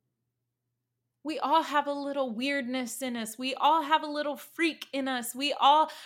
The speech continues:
have a little goofball, the nerd, the everything. All these different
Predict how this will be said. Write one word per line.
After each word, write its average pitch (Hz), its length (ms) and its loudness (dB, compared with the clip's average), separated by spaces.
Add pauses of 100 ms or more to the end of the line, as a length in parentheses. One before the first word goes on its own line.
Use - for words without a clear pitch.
have 294 240 6
a 294 40 2
little 285 340 2
goofball, 240 920 0
the 226 120 -4
nerd, 240 760 0
the 262 120 0 (140)
everything. 302 680 -6
All 311 240 -2
these 330 240 -2
different 311 320 -6